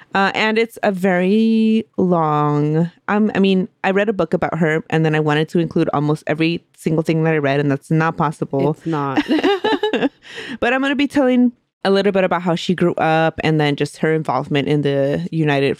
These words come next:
Speaker 1: um, is it? Yeah, it's the United
Speaker 2: Yeah.
Speaker 1: Farm Workers, right? I was gonna say Union Farm Workers, and I was like, "Wait, no, that doesn't make sense."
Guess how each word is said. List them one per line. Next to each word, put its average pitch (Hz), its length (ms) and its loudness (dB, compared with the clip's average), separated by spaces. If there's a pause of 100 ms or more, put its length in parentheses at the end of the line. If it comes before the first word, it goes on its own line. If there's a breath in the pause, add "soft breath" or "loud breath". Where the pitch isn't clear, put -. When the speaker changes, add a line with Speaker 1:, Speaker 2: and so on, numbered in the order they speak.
Speaker 1:
um, - 320 -4 (160)
is 202 100 0
it? 247 120 -2 (100)
Yeah, 160 160 -2
it's 147 100 -8
the 220 120 2
United 185 220 2
Speaker 2:
Yeah. 160 80 -2
Speaker 1:
Farm 139 160 -2
Workers, - 320 -4
right? - 220 -6 (720)
I 160 60 -2
was 160 120 -2
gonna 180 100 2
say 180 120 0
Union 147 400 0
Farm 131 240 -6
Workers, - 300 -8
and 165 60 -6
I - 20 -8
was 165 100 -12
like, - 80 -10
"Wait, - 240 -6
no, 156 160 -6
that 147 100 -8
doesn't 156 200 -8
make - 80 -16
sense." - 400 -14